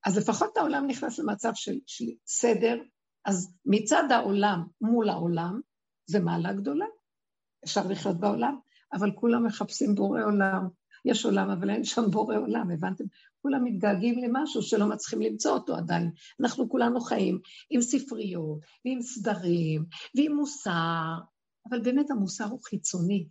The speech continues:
תודעת עץ הדת היא דמיון. גם מה שעשינו בבירור שלו הוא עדיין דמיון, כי רגע אחד יכול לבוא לי איזה אינטרס שיכול להתגבר על כל החוק, ואני אגניב ואעשה מה שאני רוצה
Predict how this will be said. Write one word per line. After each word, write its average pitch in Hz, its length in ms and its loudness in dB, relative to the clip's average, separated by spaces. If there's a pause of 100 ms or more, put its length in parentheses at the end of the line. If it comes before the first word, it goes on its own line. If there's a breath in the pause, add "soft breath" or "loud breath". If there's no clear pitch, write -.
תודעת 226 360 0 (100)
עץ 240 240 0
הדת 214 320 0 (120)
היא 190 140 8
דמיון. 175 460 8 (540 loud breath)
גם 277 280 6
מה 440 140 0
שעשינו 294 580 2
בבירור 196 480 -2
שלו 208 240 -2
הוא 196 100 2
עדיין 240 360 4
דמיון, 320 400 0 (460 loud breath)
כי 262 140 4
רגע 247 360 2
אחד 180 340 0
יכול 208 220 -2
לבוא 233 220 0
לי 269 100 0
איזה 247 160 2
אינטרס 254 380 0
שיכול 240 280 0
להתגבר 226 540 2
על - 140 -4
כל 208 260 -2
החוק, 170 420 -4 (320 soft breath)
ואני 311 240 6 (100)
אגניב 339 480 4
ואעשה 233 300 -2
מה 269 160 -2
שאני 101 280 -4
רוצה 92 260 -8